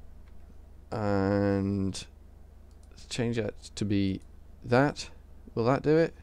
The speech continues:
That looks like it's doing something. That's fine. That looks like it's doing something. Yeah, that's filled up the magmatic dynamo. Cool. And we will have the lever that we had.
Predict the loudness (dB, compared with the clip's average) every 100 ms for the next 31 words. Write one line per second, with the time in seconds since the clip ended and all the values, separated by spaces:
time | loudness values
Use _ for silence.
0 | -20 -20 -20 -20 -20 -20 -18 -18 -18 -20
1 | -20 -20 -20 -20 -20 -20 -20 -20 -20 -20
2 | -20 -18 -18 -20 -20 -20 -20 -16 0 2
3 | 4 2 2 4 6 6 4 -2 -2 -6
4 | -10 -8 -4 -2 0 0 0 -6 -18 -20
5 | -20 -20 -18 -10 -4 -2 -2 0 0 0
6 | -4 4 4 4 -2 -4 -6 -8 -12 -18
7 | -18 -20 -20 -18 -18 -18 2 4 6 2
8 | 6 6 8 4 4 4 4 2 2 0
9 | 0 4 4 4 4 2 -2 -8 -18 -18
10 | -18 -20 -20 -20 -20 -18 -18 -16 -18 -18
11 | -18 -18 -16 -14 -4 8 10 8 0 -4
12 | 2 4 4 4 2 2 2 4 6 8
13 | 8 8 6 6 0 0 2 4 2